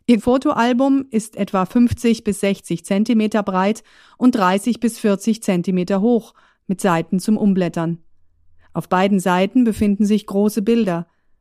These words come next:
Jede Seite enthält oben einen großen Titel, Bilder und Beschreibungen.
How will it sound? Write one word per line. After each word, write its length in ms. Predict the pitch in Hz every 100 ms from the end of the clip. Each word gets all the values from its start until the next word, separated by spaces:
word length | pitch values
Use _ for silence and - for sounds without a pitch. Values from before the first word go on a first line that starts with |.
| _ _ _
Jede 260 | 226 269 302
Seite 400 | 262 226 220 180
enthält 460 | 185 196 214 214
oben 320 | - 226 269 277
einen 240 | 202 202
großen 380 | 196 220 233 202
Titel, 420 | - 285 311 302 _ _ _ _
Bilder 400 | 247 254 254 233
und 180 | 220 202
Beschreibungen. 720 | 214 - 170 180 180 165 165